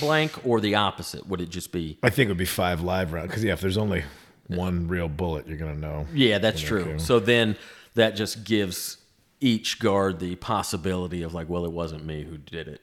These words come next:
Speaker 1: You know, maybe I had the, the blank." I wonder if they
Speaker 2: Electric
Speaker 1: do
Speaker 2: chair
Speaker 1: that with the electric chair, like, a couple of handles.
Speaker 2: If they each get levers or
Speaker 1: Yeah.
Speaker 2: something. Electric chair was invented by Alfred P. Southwick.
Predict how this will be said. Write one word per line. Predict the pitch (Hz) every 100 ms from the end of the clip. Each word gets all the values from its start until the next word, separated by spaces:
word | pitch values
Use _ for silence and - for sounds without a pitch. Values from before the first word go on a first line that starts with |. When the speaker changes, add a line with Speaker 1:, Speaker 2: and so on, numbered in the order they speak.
| -
Speaker 1:
You | 78
know, | 71 73
maybe | 80 78 76
I | 78
had | 73
the, | 71 - - - - - - _ _ -
the | 85
blank." | 78 82 80 - _ _ _ _ _ 127
I |
wonder | 135 131
if |
they | 123
Speaker 2:
Electric | 120
Speaker 1:
do | 113
Speaker 2:
chair | 110
Speaker 1:
that | 95
with |
the | 95
electric | 90 90 - -
chair, | - 73
like, | 76 -
a |
couple | - 92 - 78
of |
handles. | 82 73 73
Speaker 2:
If | - 95
they | 107 101
each | 92 -
get | 101 90
levers | 92 92 92 98 92
or |
Speaker 1:
Yeah. | 92
Speaker 2:
something. | 82 92 95 - -
Electric | 98 120 127 120
chair | - 127
was | 113 101
invented | 101 95 110 101
by | 92 92
Alfred | 98 117 - 117 95
P. | - 117 110
Southwick. | - - 110 113 - 82 85 -